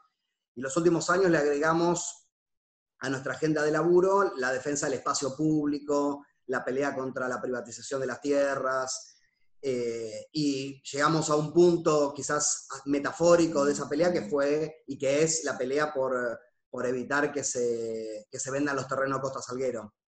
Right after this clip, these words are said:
que es lo que está hoy en, en, en la agenda, en el tope de la agenda de la ciudad. De hecho, a-, ahora en cuarenta y ocho horas hay una, empieza la audiencia pública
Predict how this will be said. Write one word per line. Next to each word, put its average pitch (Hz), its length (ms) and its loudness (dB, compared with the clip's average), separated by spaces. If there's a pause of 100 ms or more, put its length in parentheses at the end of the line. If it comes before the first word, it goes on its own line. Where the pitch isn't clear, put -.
(260)
que 127 100 -6
es 131 60 -2
lo 131 100 -2
que 123 80 -6
está 131 400 -2
hoy 151 480 2
en, 120 400 -8 (200)
en, 113 460 -10
en 110 360 -12
la 107 80 -12
agenda, 131 400 -8
en 120 80 -8
el 120 80 -12
tope 147 240 -4
de 131 80 -2
la 127 60 -4
agenda 139 340 -4
de 131 60 0
la 131 80 -4
ciudad. 151 320 0 (720)
De 131 140 -2
hecho, 139 320 -2
a-, 127 260 -2
ahora 135 240 0
en 123 580 -4
cuarenta 127 360 -4
y - 20 -2
ocho 139 240 -2
horas 151 300 2
hay 135 180 -2
una, 120 500 -6
empieza 135 340 -4
la 127 80 -2
audiencia 139 460 -2
pública 156 640 0